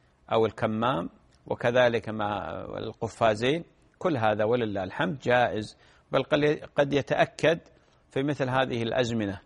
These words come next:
أو في مثل هذا الزمان الذي زمان كورونا والإرشادات الصحية والتوجيهات الطبية على أن الإنسان يلبس ال-، الكمام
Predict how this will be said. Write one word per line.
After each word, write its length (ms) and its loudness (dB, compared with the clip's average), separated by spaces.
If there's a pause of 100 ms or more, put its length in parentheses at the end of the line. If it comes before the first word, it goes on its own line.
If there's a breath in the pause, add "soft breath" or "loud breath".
(180)
أو 60 -10
في 140 -10
مثل 200 2
هذا 100 4
الزمان 420 0
الذي 460 -2
زمان 340 -2
كورونا 560 2 (480 soft breath)
والإرشادات 880 0
الصحية 680 -2
والتوجيهات 680 -2
الطبية 520 0
على 220 2
أن 220 -2
الإنسان 540 -2 (440 soft breath)
يلبس 420 -2
ال-، 200 -8
الكمام 760 -2